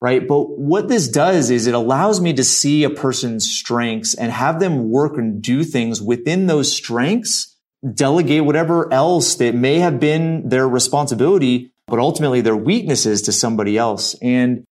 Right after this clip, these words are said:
it's been remarkable to see the difference so far. And then we're instituting a few other things when it comes to projects and so forth. But think about it. I believe that everybody has strengths and talents and abilities.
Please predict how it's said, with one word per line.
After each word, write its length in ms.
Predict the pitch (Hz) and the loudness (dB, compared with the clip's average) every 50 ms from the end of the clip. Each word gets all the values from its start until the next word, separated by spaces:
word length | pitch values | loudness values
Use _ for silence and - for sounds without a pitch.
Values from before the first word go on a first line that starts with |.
| _ _ - | _ _ -4
it's 160 | 139 131 - | -4 -2 0
been 160 | 143 139 135 | -2 0 0
remarkable 640 | 131 127 120 123 127 139 135 135 113 107 107 104 101 104 | 0 0 2 0 0 0 0 -2 0 0 0 -2 -2 -4
to 80 | - 107 | -4 -4
see 340 | - - - 113 110 107 | -2 -2 -2 -2 -2 -4
the 160 | 107 104 110 107 | -4 -4 -4 -2
difference 640 | 92 120 120 - 151 123 107 104 - - - - - - | -2 -4 -4 -2 -4 -4 -2 -2 -4 -4 -6 -6 -6 -4
so 280 | - - - 113 107 | -4 -2 0 0 -2
far. 400 | 107 - - 107 104 101 101 104 | -2 -2 -4 -2 -2 0 -2 -2
And 140 | 101 101 104 | -2 -4 -4
then 240 | 107 107 107 104 104 | -4 -2 -2 -2 -2
we're 220 | 107 113 107 104 - - _ _ _ _ _ _ | -2 -2 -2 -4 -8 -12 _ _ _ _ _ _
instituting 520 | 120 123 123 - 135 131 - 127 127 117 110 | -4 -4 -2 -2 -4 -2 0 -2 0 0 -2
a 60 | 110 | -4
few 300 | 110 - - 123 123 - | -6 -6 -4 -4 -2 -2
other 200 | - 120 131 151 | -2 0 -2 -2
things 300 | - 123 113 107 104 110 | -2 -2 -4 -4 -4 -6
when 100 | 110 110 | -6 -6
it 60 | 110 | -4
comes 180 | - 110 110 110 | -6 -6 -4 -4
to 60 | 110 | -6
projects 600 | - - - 120 117 110 98 110 107 107 - - | -6 -4 -2 -2 -2 0 -2 -4 -4 -4 -6 -6
and 100 | 107 104 | -6 -6
so 160 | - 110 104 | -4 -6 -4
forth. 240 | - 104 107 104 104 - _ | -4 -4 -4 -4 -6 -12 _
But 140 | - 165 160 | -6 -6 -6
think 280 | - - 190 208 190 - | -2 -2 -2 0 0 0
about 260 | 190 143 113 110 107 | 0 0 0 0 0
it. 120 | 107 110 - _ _ _ _ _ _ _ | -2 -4 -6 _ _ _ _ _ _ _
I 120 | 151 170 | -2 0
believe 340 | 180 208 202 175 175 175 170 | 2 2 2 2 2 2 2
that 100 | 135 123 | 2 2
everybody 440 | 123 127 151 165 143 135 120 123 120 | 2 2 0 0 2 2 2 2 0
has 720 | 110 117 117 113 113 113 113 113 110 107 - - - _ _ | 0 0 0 0 2 0 0 0 -2 -2 -4 -4 -8 _ _
strengths 640 | - - - - 123 120 117 117 101 - - - - | -8 -8 -6 -4 -2 -2 -2 -4 -4 -6 -8 -8 -8
and 300 | - 113 113 107 107 - | -6 -6 -4 -4 -4 -4
talents 540 | - - 117 120 120 113 110 95 - - 101 | -4 -4 -2 -2 -2 -2 -4 -4 -6 -6 -6
and 240 | 104 113 110 107 | -4 -4 -4 -4
abilities. 760 | 107 104 85 113 113 123 127 117 110 104 104 101 104 - - | -4 -2 0 0 2 2 2 0 0 -2 -2 -4 -4 -8 -10